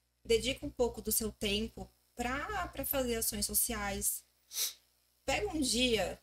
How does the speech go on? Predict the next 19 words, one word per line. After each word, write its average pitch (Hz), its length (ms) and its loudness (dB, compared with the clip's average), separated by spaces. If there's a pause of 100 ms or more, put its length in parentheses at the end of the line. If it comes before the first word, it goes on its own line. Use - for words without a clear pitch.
(120)
limpa 427 300 0
seu 359 160 -2
guarda-roupa, 220 920 -6 (220)
vê 277 120 0
o 302 60 -4
que 294 100 -8
não 269 160 -2
serve 208 480 -4
mais 196 420 -4
e 208 100 -6
que - 100 -10
esteja 185 320 -2
em 185 40 -8
bom 180 160 -6
estado, - 400 -4 (140)
claro. - 280 -8 (560)
Faça 214 300 -4
uma 220 100 -4
doação. 208 720 -4